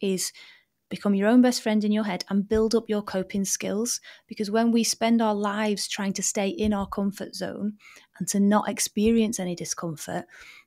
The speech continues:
then going through something like pregnancy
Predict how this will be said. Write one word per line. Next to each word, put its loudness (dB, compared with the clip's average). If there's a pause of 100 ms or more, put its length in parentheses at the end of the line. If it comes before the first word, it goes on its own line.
(160)
then 2 (600)
going 4
through 6
something 0
like -2
pregnancy -6